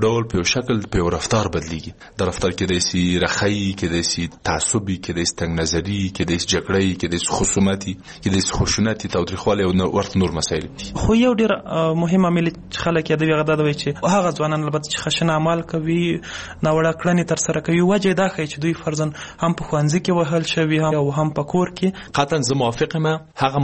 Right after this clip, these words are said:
Speaker 1: ماشوم چې وهل کېږي، ټکول کېږي، شکنجه کېږي، اذیت کېږي، رواني او له فزیکي او جنسي اړخه، هغوی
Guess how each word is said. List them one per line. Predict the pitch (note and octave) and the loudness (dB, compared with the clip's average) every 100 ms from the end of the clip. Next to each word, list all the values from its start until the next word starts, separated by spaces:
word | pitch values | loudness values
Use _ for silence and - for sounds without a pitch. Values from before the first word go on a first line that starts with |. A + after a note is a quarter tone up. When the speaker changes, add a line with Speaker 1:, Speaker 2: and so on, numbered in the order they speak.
| B2 | 2
Speaker 1:
ماشوم | A2+ D3 C#3 | 2 2 2
چې | B2+ | 2
وهل | A2 F#2 F#2 | 2 2 0
کېږي، | F2+ B2+ B2 B2+ D3 - - - | 0 0 0 0 -2 -6 -10 -4
ټکول | G#2 G#2 F#2+ | 0 2 2
کېږي، | F#2 - A2 A2 A#2+ A#2 A#2+ - - | 2 0 0 2 0 0 -2 -12 -6
شکنجه | E2+ F2 - - F2+ F2 | -2 0 0 0 0 0
کېږي، | - A2 G#2+ A2 G#2+ - - F#2 E2+ E2 F2+ | 2 2 2 0 0 -6 -6 -2 -2 0 0
اذیت | G2 C3 C3+ - | 0 0 -2 -2
کېږي، | G#2+ G2 G#2 G2+ - - F2 E2+ | 0 0 -2 -4 -4 -4 -2 -2
رواني | E2+ E2+ F#2 G#2 G#2 G2 - | 0 2 2 2 2 -2 0
او | F2 | 0
له | E2+ E2+ | 0 0
فزیکي | D#2+ - - E2+ E2 G#2 | -2 -4 -2 -2 2 2
او | F#2 | 2
جنسي | F2+ E2+ - | 0 0 0
اړخه، | B2+ A#2 A#2+ A#2 - - - - | 0 0 -4 -4 -14 -14 -10 -2
هغوی | G#2 B2+ D#3 D3+ | 2 4 4 2